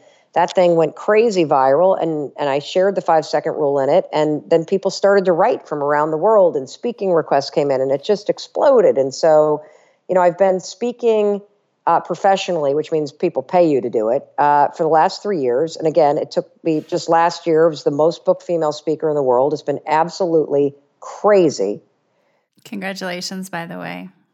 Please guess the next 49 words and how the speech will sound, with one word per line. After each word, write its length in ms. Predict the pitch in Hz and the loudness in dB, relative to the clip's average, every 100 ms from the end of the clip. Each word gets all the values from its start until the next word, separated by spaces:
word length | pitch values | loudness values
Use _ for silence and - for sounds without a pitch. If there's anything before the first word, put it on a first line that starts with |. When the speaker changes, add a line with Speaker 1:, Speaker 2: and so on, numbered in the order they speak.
| _ | _
Speaker 1:
Thank 300 | 370 480 480 | 0 0 0
you. 320 | 190 160 131 147 | 0 2 2 -2
Speaker 2:
Yes. 260 | 180 - | -8 -8
Speaker 1:
Uh, 40 | - | -4
thank 300 | 285 339 - | -4 -4 -2
you. 60 | |
Speaker 2:
It's 80 | 190 | 0
a 40 | 170 | 0
Speaker 1:
I, 80 | |
Speaker 2:
big 100 | 196 | 0
Speaker 1:
I'm 100 | 202 | -4
Speaker 2:
deal. 200 | 208 208 | -6 -10
Speaker 1:
just 180 | 254 233 | -8 -10
Speaker 2:
It's 140 | _ 214 | _ -14
a 60 | |
lot 260 | 202 196 190 | -12 -10 -10
of 80 | 185 | -8
work, 180 | 190 | -8
too. 40 | 233 | -6
Speaker 1:
completely 600 | 349 294 254 254 247 - _ _ _ - | -6 -4 -2 -2 -2 -8 _ _ _ -4
blown 420 | 196 214 226 233 | 0 2 4 2
away 420 | 226 254 190 113 | 4 4 4 4
by 240 | 135 117 120 | 2 0 0
it. 60 | |
Yeah, 220 | 240 285 196 | 2 4 2
and, 100 | 202 | 0
and 240 | 240 240 | -4 -2
what 160 | 262 262 | -2 -2
people 280 | 311 269 | -8 -6
see 280 | 240 - 294 | -8 -6 -2
is 140 | 233 185 | -2 0
they 160 | 196 | -2
hear 540 | 190 226 226 220 208 - - _ - | -2 0 2 2 0 -6 -20 _ -4
Most 360 | 190 214 208 | 0 0 0
Book 280 | 202 190 190 | 0 2 2
or 80 | 190 | 0
they 120 | 175 | 0
hear 240 | 175 196 190 | 0 2 2
I've, 420 | 180 160 - 139 | 2 -4 -10 -8
I've 80 | 185 | -4
been 100 | 180 | -2
at 140 | 180 | 0
it 100 | 185 | -2
for 80 | 185 | -6
two 160 | - 196 | -8 -4
years. 260 | 190 190 | -2 -4
The 80 | 233 | -6
truth 320 | - 311 320 | -8 -6 0
is, 360 | 240 214 175 | 2 2 0